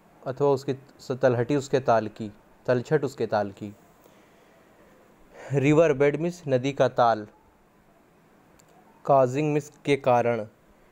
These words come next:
estuaries मीन्स ज्वार, ज्वार नद मुख अथवा मुहाना, comparatively मीन्स अपेक्षाकृत, ड्रेनिंग मीन्स जल निकासी, गॉर्ज मीन्स कंठ अथवा रोक अथवा रुकावट,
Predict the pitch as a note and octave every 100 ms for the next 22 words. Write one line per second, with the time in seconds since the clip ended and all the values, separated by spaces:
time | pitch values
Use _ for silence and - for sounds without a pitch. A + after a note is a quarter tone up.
0 | _ _ C#3+ C#3 - - _ - C3+ C#3+
1 | C#3+ C#3 C#3 C#3+ A#2+ A#2 D3 C#3 A#2+ C3
2 | C3 C#3 C#3+ - - _ C3 C3+ C3+ C#3
3 | C3+ C3+ C#3 B2+ C3 B2+ - A#2 C3 C3+
4 | C3 A#2+ A#2 A#2 A2 G2+ _ - - _
5 | _ _ _ C3 C3 C#3 C3+ C3+ C3+ C3
6 | C3 C#3 C#3 D3 B2+ B2 B2 C3+ B2+ B2+
7 | A#2 - _ _ _ A#2 B2+ C#3 C3+ D3
8 | C#3+ C#3+ A#2+ C3 B2 A2+ A#2 A2 B2 A2
9 | - _ _ - A#2 C3 C#3 C3 C3+ D3+
10 | - - C#3 C3+ C3 B2 B2 C3 B2 B2+
11 | B2+ A#2+ B2 A#2 B2 A2 A2+